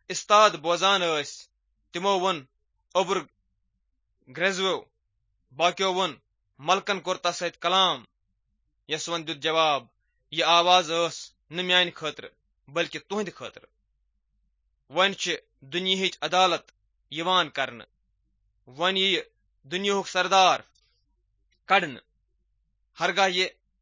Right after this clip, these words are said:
زمین پٮ۪ٹھ تھزرس یِم کھالنہٕ، تہٕ سٲری انکھ پانس کُن۔ تٔمۍ کوٚر امہِ کتھِ سۭتۍ اشارٕ زِ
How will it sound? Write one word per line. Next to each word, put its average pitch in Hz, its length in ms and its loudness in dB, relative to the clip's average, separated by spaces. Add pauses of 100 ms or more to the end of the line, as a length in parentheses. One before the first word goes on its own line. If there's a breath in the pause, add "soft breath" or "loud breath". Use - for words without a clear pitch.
(560)
زمین 190 400 -4
پٮ۪ٹھ 185 280 -2 (420)
تھزرس 196 400 -4
یِم 165 120 -8
کھالنہٕ، 151 420 -2 (880)
تہٕ 156 100 -18
سٲری 208 440 2
انکھ 170 380 -4 (140)
پانس 185 340 -2
کُن۔ - 160 -20 (1160)
تٔمۍ 175 200 -2
کوٚر 180 200 -4
امہِ 180 200 -4
کتھِ 185 180 -4
سۭتۍ - 340 -6 (420)
اشارٕ 190 420 2 (540)
زِ 143 120 -16